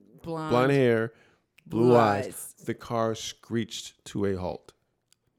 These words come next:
Speaker 2: And they just looked at me as like, "Mm, nah." I'm like, "Okay, but what else is there?" Mind you, this girl was not looking at me at all.
Speaker 1: Right.
Speaker 2: For
Speaker 1: Were there any black girls in your class?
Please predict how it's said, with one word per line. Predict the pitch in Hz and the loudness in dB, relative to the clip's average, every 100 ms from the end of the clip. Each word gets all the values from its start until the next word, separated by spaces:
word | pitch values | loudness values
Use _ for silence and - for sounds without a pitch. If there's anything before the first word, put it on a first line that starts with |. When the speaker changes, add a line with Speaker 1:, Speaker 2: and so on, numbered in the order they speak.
| _ _ _ _ | _ _ _ _
Speaker 2:
And | - 110 | -6 -4
they | 104 | -4
just | 107 - | -6 -4
looked | 113 | -4
at | 110 | -2
me | 104 | -2
as | 98 | -4
like, | 92 - _ _ _ _ _ _ _ | -8 -12 _ _ _ _ _ _ _
"Mm, | 98 92 90 92 87 90 87 90 90 - | -14 -12 -12 -14 -14 -14 -14 -14 -16 -16
nah." | - 90 90 - - - - - 50 50 - _ _ _ _ _ 139 | -16 -14 -14 -14 -14 -16 -18 -20 -20 -20 -20 _ _ _ _ _ -18
I'm | 107 | -14
like, | 107 127 _ _ _ _ _ - | -14 -16 _ _ _ _ _ -20
"Okay, | - - - 147 135 139 | -18 -18 -16 -12 -10 -8
but | 139 101 95 - _ - _ - | -10 -8 -10 -12 _ -20 _ -20
what | 269 110 117 | -12 -6 -2
else | 120 123 | 0 -2
is | |
there?" | 123 139 - - - | -2 -2 -4 -20 -2
Mind | 196 311 | 0 2
you, | 139 120 - | -2 -6 -8
this | 156 180 | -4 0
girl | 135 | 2
was | 120 113 | 0 0
not | 113 | -2
looking | 104 101 | -4 -6
at | 98 | -6
me | 98 98 | -4 -4
at | 92 | -2
all. | 98 92 87 90 | -2 -4 -6 -10
Speaker 1:
Right. | 175 165 - _ _ _ _ | -10 -10 -12 _ _ _ _
Speaker 2:
For | - 107 95 | -12 -6 -2
Speaker 1:
Were | 180 | -2
there | 180 160 | -2 -2
any | 170 | -4
black | 185 202 | -4 -6
girls | 240 247 | -6 -6
in | 262 | -6
your | 277 | -6
class? | 277 427 427 - | -10 -14 -16 -20